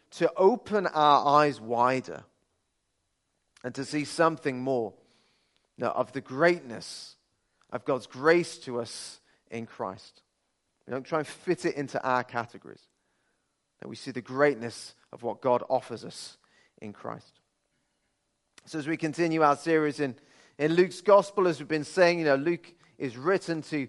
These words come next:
demonstrate that Jesus is indeed the fulfillment of all that God has planned, of all that God has promised. From the very beginning, his purpose has been that the blessing of his presence extend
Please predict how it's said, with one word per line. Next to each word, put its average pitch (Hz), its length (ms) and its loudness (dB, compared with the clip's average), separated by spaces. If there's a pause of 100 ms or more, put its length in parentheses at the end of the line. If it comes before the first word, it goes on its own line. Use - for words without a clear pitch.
(260)
demonstrate 170 640 4
that 131 100 -8
Jesus 143 400 -8
is 131 160 -8
indeed 131 280 -4
the 131 80 -6
fulfillment 160 640 0
of 123 180 -4
all 139 160 -2
that 120 140 -6
God 127 260 0 (380)
has 110 120 -14
planned, 170 460 6
of 131 100 -4
all 143 120 0
that 135 120 -6
God 135 140 0
has 120 100 -12
promised. 147 440 -2
From 139 160 -10
the 131 60 -4
very 165 380 2
beginning, 127 460 -4
his 113 140 -14
purpose 139 600 -4 (320)
has 120 140 -8
been 135 280 -4
that 113 120 -6
the 113 80 -4
blessing 147 560 0
of 110 60 -8
his 120 120 -12
presence 123 480 -8
extend 135 520 -2